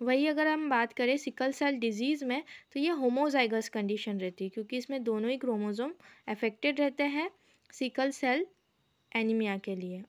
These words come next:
ओके, सिकल सेल जो बीटा ग्लोबिन जीन का म्यूटेशन हुआ है, वो दोनों में ही हमें देखने को मिले थे। और सिकल सेल ट्रेट जो है वो स्पेसिफिक सर्कमस्टेंसेस में ही प्रॉब्लम दिखाता है, ठीक है, अपनी डिजीज़ की मैनिफेस्टेशन शो करता है।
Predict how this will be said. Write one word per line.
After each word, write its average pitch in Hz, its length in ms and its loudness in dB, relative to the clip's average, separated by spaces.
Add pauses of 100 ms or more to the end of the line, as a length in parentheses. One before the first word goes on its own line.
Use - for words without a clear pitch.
ओके, 320 180 -4
सिकल 226 380 -4
सेल 226 360 -2
जो 226 160 -2
बीटा 220 340 -2
ग्लोबिन 226 460 2
जीन 208 240 0
का 240 100 -2
म्यूटेशन 214 560 2
हुआ 202 160 0
है, 302 80 -4 (380)
वो 240 100 2
दोनों 220 300 0
में 233 120 -2
ही 247 160 -4
हमें 247 280 -4 (240)
देखने 220 300 -2
को 220 120 -6
मिले 196 340 -2
थे। 196 120 -8 (360)
और 233 140 0
सिकल 277 360 -2
सेल 302 240 0
ट्रेट 240 320 2
जो 247 140 -4
है 294 140 0
वो 320 200 0
स्पेसिफिक 269 520 -4
सर्कमस्टेंसेस 247 960 -4
में 277 100 -4
ही 311 200 -2 (560)
प्रॉब्लम 269 480 4
दिखाता 196 420 -2
है, 180 160 -6
ठीक 269 260 -8
है, 330 120 -2
अपनी 262 240 -6
डिजीज़ 226 380 -2
की 294 120 -4
मैनिफेस्टेशन 233 840 0
शो 240 300 0
करता 185 300 -8
है। 190 100 -6